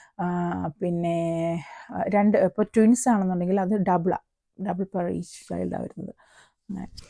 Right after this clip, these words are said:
ആ, പിന്നെ ആണെന്നുണ്ടെങ്കിൽ, ഉം, നെക്സ്റ്റ് എന്ന് പറയുന്നത് മെറ്റേണിറ്റി ബെനിഫിറ്റ്. മെറ്റേണിറ്റി ബെനിഫിറ്റ്, ആം, നമ്മള് സിക്സ് മന്ത് ആണ് നമുക്ക് മെറ്റേണിറ്റി ലീവ് ഉള്ളത്, ലീ-, ഇതായിട്ട്, ആ, അത് കഴിഞ്ഞിട്ട് വേണമെങ്കിൽ എടുക്കാം. പക്ഷേ സിക്സ് മന്ത് ആണ് നമുക്ക് പെയ്ഡ് ലീവ് ഉള്ളത്.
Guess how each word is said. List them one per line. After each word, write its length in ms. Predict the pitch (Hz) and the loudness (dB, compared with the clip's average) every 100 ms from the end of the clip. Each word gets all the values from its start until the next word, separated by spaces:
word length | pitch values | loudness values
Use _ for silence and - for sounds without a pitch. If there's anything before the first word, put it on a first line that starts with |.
| _ _ _ | _ _ _
ആ, 60 | - 202 180 180 180 185 | -6 -4 -4 -4 -6 -6
പിന്നെ 280 | - 190 190 | -4 0 0
ആണെന്നുണ്ടെങ്കിൽ, 520 | 196 185 180 175 185 | 2 2 0 0 2
ഉം, 800 | 247 294 - 190 185 180 180 180 | 2 0 -2 -2 0 0 0 2
നെക്സ്റ്റ് 380 | 180 208 - - | 2 2 0 2
എന്ന് 120 | 247 | 4
പറയുന്നത് 460 | 208 208 214 214 233 | 4 2 0 0 2
മെറ്റേണിറ്റി 400 | 240 - 175 160 | 2 2 -2 -4
ബെനിഫിറ്റ്. 380 | 160 156 175 156 | -6 -8 -10 -6
മെറ്റേണിറ്റി 380 | 185 202 202 | -4 0 2
ബെനിഫിറ്റ്, 480 | 202 202 196 196 220 262 - - | 2 0 0 -4 -2 -2 -4 -6
ആം, 400 | 185 175 175 175 175 _ _ _ _ _ _ - _ | -2 0 0 -2 -4 _ _ _ _ _ _ -20 _
നമ്മള് 340 | 208 190 202 - - | 0 2 0 -2 -4
സിക്സ് 340 | - 220 - | -2 0 6
മന്ത് 200 | 247 214 | 6 6
ആണ് 100 | 202 | 4
നമുക്ക് 180 | 196 190 | 2 2
മെറ്റേണിറ്റി 400 | 190 180 185 185 | 0 2 2 4
ലീവ് 300 | 190 180 190 | 4 4 4
ഉള്ളത്, 280 | 190 175 185 180 | 4 4 2 2
ലീ-, 180 | 185 | 2
ഇതായിട്ട്, 500 | 185 175 180 165 170 311 - - - _ | 0 -2 -2 0 2 0 -2 -20 -20 _
ആ, 60 | 165 | -2
അത് 220 | 175 202 | 2 6
കഴിഞ്ഞിട്ട് 260 | 208 202 254 | 6 6 6
വേണമെങ്കിൽ 260 | 214 214 | 6 6
എടുക്കാം. 300 | 185 - 196 | 4 2 0
പക്ഷേ 180 | 202 - | 0 -2
സിക്സ് 340 | 226 202 - | 0 0 2
മന്ത് 220 | 240 208 196 | 4 6 4
ആണ് 120 | 190 | 4
നമുക്ക് 320 | 190 180 190 - | 0 -2 -4 2
പെയ്ഡ് 340 | 190 202 240 - _ _ | 4 6 4 4 _ _
ലീവ് 260 | 180 185 190 | 6 8 8
ഉള്ളത്. 300 | 175 165 208 | 6 4 4